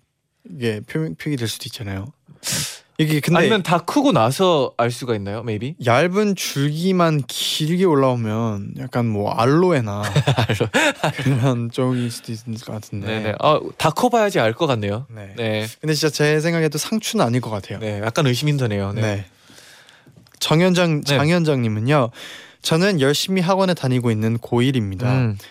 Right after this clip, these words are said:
Speaker 2: 항상 학원 갔다 집에 오면 밤 열한 시인데요. 이 시간만 되면 그렇게 야식이 먹고 싶어요."
Speaker 1: 아, 그쵸.
Speaker 2: 지금도 먹고 있고요. 근데 먹을 땐 행복하지만 먹고 나면 후회가 돼서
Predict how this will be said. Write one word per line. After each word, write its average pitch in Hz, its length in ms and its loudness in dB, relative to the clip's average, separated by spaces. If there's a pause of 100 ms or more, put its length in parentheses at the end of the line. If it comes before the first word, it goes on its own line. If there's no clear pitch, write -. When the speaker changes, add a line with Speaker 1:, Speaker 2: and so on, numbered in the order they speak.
(280)
Speaker 2:
항상 180 320 2
학원 175 340 2
갔다 127 320 0
집에 123 300 2
오면 113 320 2
밤 110 240 -2
열한 113 260 4
시인데요. 107 540 2 (360)
이 151 60 2
시간만 170 460 2
되면 104 360 -2 (120)
그렇게 - 360 -2
야식이 123 340 0
먹고 110 300 -2
싶어요." 113 360 -4
Speaker 1:
아, 110 120 2
그쵸. 113 420 0 (120)
Speaker 2:
지금도 139 720 2
먹고 117 280 0
있고요. 117 460 2 (380)
근데 156 200 2
먹을 139 300 2
땐 165 160 0
행복하지만 151 760 0
먹고 107 240 0
나면 139 280 2
후회가 185 420 0
돼서 123 400 0